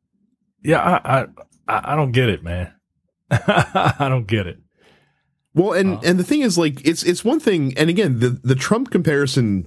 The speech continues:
Speaker 2: keeps kind of popping up because white supremacists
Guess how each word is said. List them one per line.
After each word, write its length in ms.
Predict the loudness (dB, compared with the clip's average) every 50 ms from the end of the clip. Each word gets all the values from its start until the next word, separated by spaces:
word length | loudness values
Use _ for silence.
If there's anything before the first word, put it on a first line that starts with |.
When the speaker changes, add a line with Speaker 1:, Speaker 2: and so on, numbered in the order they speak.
| -10 -12
Speaker 2:
keeps 540 | -4 -4 -4 -2 -2 -4 -4 -4 -6 -8 -12 _ _ _ _ _ _ _ _ _ _ _ _ _ _ _ _ _ _ _ _ _ -18 -10
kind 180 | -2 0 2 2
of 60 | 0
popping 400 | 2 0 0 0 2 0 0 2
up 220 | 0 0 -2 -2
because 420 | -2 0 2 2 2 2 0 -2 -2 -6 -14 -20 -20 -20 -20 -10 -2
white 260 | 0 2 2 2 0
supremacists 1120 | 0 0 -2 0 0 -2 -2 0 0 -2 -2 0 -2 -2 -2 -2 -6 -6 -8 -10 -10 -12